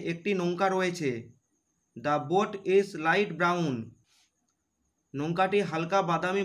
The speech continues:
বর্ণের। The tiller is black. হালটি কালো বর্ণের। The water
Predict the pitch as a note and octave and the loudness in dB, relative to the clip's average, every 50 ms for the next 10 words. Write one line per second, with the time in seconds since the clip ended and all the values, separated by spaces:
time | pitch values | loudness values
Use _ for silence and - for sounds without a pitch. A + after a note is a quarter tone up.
0 | F3 F3 F3 E3+ C#3+ C#3 B2+ A#2+ A2+ G#2+ - - _ _ _ _ _ _ _ _ | 0 0 0 -2 -2 -4 -4 -6 -6 -10 -14 -20 _ _ _ _ _ _ _ _
1 | _ _ _ _ _ A#2+ B2 D3+ D3+ D#3+ D#3+ - F3+ F3 G3 G3+ G3+ G3 G3 - | _ _ _ _ _ -6 -2 0 0 0 0 -2 -2 2 4 4 4 2 0 0
2 | G3 G3 F#3 D3 C#3+ C#3 E3 F3 E3 D3+ C#3+ - - - _ _ _ _ _ _ | 0 0 0 -2 -6 -2 0 2 2 2 2 0 -8 -16 _ _ _ _ _ _
3 | _ _ - C#3+ D#3 F3 F3 E3+ - G3+ G3+ G3+ - F3 E3+ F3 F#3+ F3+ F3 F3 | _ _ -4 -2 0 0 -2 0 0 -2 -2 0 -2 -2 0 0 0 0 0 0
4 | E3+ D#3+ D3+ C#3 B2+ A#2+ A2+ A#2+ - - _ _ _ _ _ _ _ _ _ _ | 0 0 -2 -2 -4 -4 -6 -10 -14 -20 _ _ _ _ _ _ _ _ _ _
5 | _ _ _ _ _ _ _ _ _ _ _ _ _ _ _ _ _ _ _ _ | _ _ _ _ _ _ _ _ _ _ _ _ _ _ _ _ _ _ _ _
6 | _ C3 B2 D3 D3+ D3+ D#3+ E3+ F#3 F3+ F#3 G3+ G3+ | _ -4 0 2 2 2 4 2 0 2 2 2 2